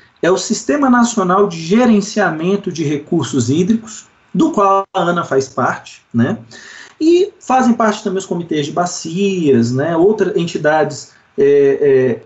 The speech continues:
que fazem parte desse processo, conselhos de recursos hídricos e tudo mais. E o projeto vencedor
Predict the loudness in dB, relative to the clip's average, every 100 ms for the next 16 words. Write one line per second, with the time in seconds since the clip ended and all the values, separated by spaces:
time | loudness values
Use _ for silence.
0 | -8 -4 0 -2 -2 0 0 -2 -8 -8
1 | -6 -8 -2 0 0 -2 -8 -6 -2 0
2 | 0 0 2 2 -2 -4 -4 -2 -4 -4
3 | -6 -4 -4 -4 0 2 2 0 -4 -14
4 | -20 -20 -20 -20 _ 2 4 2 -2 -4
5 | 0 2 2 2 0 2 2 2 0 0
6 | 2 2 0